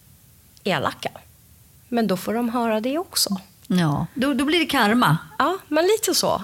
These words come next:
Speaker 1: Att man,
Speaker 2: Kanske.
Speaker 1: man står för det och säger att, "Det där hörde jag, det där kände jag, det var helt fel av dig."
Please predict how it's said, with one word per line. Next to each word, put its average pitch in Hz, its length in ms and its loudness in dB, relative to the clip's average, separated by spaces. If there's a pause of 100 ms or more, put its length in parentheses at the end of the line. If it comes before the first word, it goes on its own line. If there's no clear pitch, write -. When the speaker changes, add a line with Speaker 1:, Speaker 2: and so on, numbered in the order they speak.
Speaker 1:
Att 302 140 -2
man, 320 100 2
Speaker 2:
Kanske. 311 180 2
Speaker 1:
man 311 140 4
står 277 420 2
för 311 140 -4
det 262 260 2
och - 160 0
säger 208 360 2
att, 220 160 -2
"Det 240 100 0
där 285 340 0
hörde 220 320 2
jag, 214 380 2
det 190 100 0
där 185 180 2
kände 190 380 2
jag, 165 180 0
det 156 60 -2
var 165 140 -2
helt 165 520 -2
fel 104 320 -4
av 82 140 -4
dig." - 260 -6